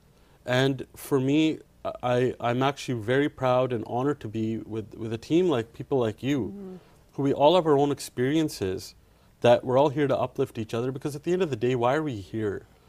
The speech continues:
Speaker 1: We're here to make Canada a better place. You know, we look at each party, we may have different pathways or, or ideologies to get to that, but, you know, growing up in, in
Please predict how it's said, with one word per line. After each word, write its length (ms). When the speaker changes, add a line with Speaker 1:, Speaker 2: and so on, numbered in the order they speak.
Speaker 1:
We're 280
here 180
to 160
make 220
Canada 340
a 80
better 220
place. 480
You 80
know, 280
we 240
look 160
at 80
each 260
party, 480
we 120
may 120
have 180
different 380
pathways 760
or, 160
or 180
ideologies 720
to 100
get 280
to 80
that, 260
but, 240
you 80
know, 240
growing 300
up 280
in, 240
in 560